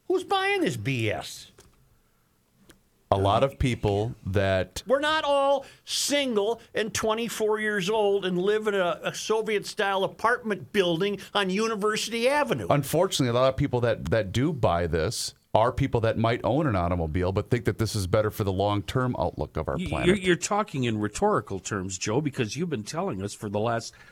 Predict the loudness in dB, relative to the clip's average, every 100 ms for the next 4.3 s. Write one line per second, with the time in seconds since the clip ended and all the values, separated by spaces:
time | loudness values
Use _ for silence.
0 | -12 -4 2 4 4 2 2 2 2 0
1 | -2 -6 -6 -4 -2 0 -2 -2 -4 -4
2 | -8 -14 _ _ _ -6 -2 -2 -2 -4
3 | -4 -4 -2 -2 0 0 2 0 -2 -2
4 | 0 -2 -8